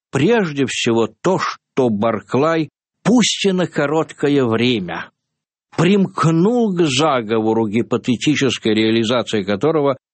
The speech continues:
возможно, привела бы армию и Россию к катастрофе. Главнокомандующий не мог более доверять Барклаю, которого за его контакты с Бениксеном и Вильсоном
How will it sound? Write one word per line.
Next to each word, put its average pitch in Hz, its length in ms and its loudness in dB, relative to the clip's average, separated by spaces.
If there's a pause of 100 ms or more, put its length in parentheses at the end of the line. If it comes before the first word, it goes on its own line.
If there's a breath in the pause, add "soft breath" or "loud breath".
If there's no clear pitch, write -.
(140)
возможно, 110 560 0
привела 107 480 0
бы 101 140 -2
армию 143 600 -4
и 113 100 -2
Россию 104 500 0
к - 80 -18
катастрофе. 98 760 -2 (960)
Главнокомандующий 120 1400 0
не 123 340 4
мог 123 540 0
более 95 540 0
доверять 90 680 -2
Барклаю, - 840 -4 (500)
которого 104 880 -2
за 92 300 -2
его 104 340 0
контакты 101 840 -2
с 90 220 -4
Бениксеном 98 1080 0
и 98 80 2
Вильсоном 98 760 0